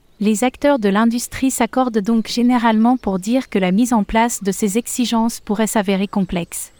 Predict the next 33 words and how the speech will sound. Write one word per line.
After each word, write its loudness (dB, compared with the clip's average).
Par 0
ailleurs, 0
la 2
problématique 0
n'existe 0
pas -2
qu'aux -2
États-Unis. -2
En 4
Europe, 2
une 4
directive -2
similaire 2
est -4
en 2
train 0
d'être 0
mise 2
en 2
place, -6
la 2
D 2
A 2
C -4
huit. -6
Elle 2
existe -2
en 2
parallèle 2
de 2
la 0
réglementation 0
mica, 0